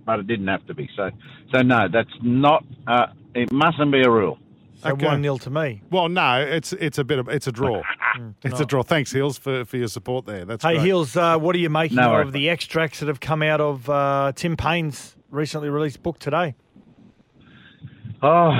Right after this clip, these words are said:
Speaker 1: he's pretty bitter, isn't he? Um,
Speaker 2: Mm.
Speaker 1: he's, he's held that well until this book is now out. He, he hasn't let on, uh, to many, if any, uh, of that bitterness and who let him down and what he felt about that. Um, it just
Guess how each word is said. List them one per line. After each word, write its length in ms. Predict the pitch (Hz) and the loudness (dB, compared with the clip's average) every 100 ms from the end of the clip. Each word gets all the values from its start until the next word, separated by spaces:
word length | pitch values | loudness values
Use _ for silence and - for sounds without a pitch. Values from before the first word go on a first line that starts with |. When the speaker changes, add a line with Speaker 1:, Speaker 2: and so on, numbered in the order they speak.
| 135 | 4
Speaker 1:
he's 160 | 139 117 - | 4 2 0
pretty 180 | 165 | 2
bitter, 340 | 120 170 170 147 | 4 6 6 6
isn't 160 | 180 | 4
he? 200 | 180 131 127 | 2 4 6
Um, 300 | 127 131 127 | 6 6 4
Speaker 2:
Mm. 60 | |
Speaker 1:
he's, 240 | 143 139 127 - - | 4 2 -2 -8 -10
he's 220 | - 139 120 | 0 0 4
held 220 | 190 208 | 4 6
that 160 | 175 139 | 4 6
well 340 | 190 233 143 | 6 6 6
until 320 | 110 - 147 | 4 4 4
this 160 | 139 123 | 4 2
book 160 | 131 131 | -2 0
is 120 | 131 104 | -2 2
now 220 | 127 123 | 4 6
out. 240 | 123 180 156 | 6 4 2
He, 240 | 151 127 - - - - | -2 -2 -10 -20 -18 -2
he 120 | 131 | 2
hasn't 360 | 160 147 147 120 | 4 4 0 2
let 180 | 139 | 4
on, 420 | 143 143 147 143 131 | 6 6 6 2 0
uh, 280 | 131 131 120 | 2 2 2
to 160 | 131 | 2
many, 420 | 127 175 175 127 | 4 4 4 4
if 80 | 120 131 | 2 0
any, 480 | 190 160 117 147 | 0 0 -2 -4
uh, 380 | 98 123 123 120 - | 0 2 4 2 2
of 260 | 135 135 | 2 4
that 200 | 151 - | 2 2
bitterness 380 | - 123 127 127 - | 2 2 2 0 -2
and 140 | 117 - - - - | -6 -6 -20 -20 0
who 160 | 143 | 4
let 180 | 139 139 | 4 4
him 160 | 135 127 | 4 4
down 300 | 131 139 135 | 4 4 4
and 180 | 120 127 | 4 4
what 140 | 131 | 2
he 60 | 120 - | 0 2
felt 280 | 135 139 139 | 2 2 -2
about 380 | 120 143 151 | 2 2 2
that. 200 | 165 196 - - - - | 0 -6 -10 -20 -20 -10
Um, 260 | - 147 147 | 0 2 2
it 140 | 156 | -2
just 240 | 127 196 | 2 2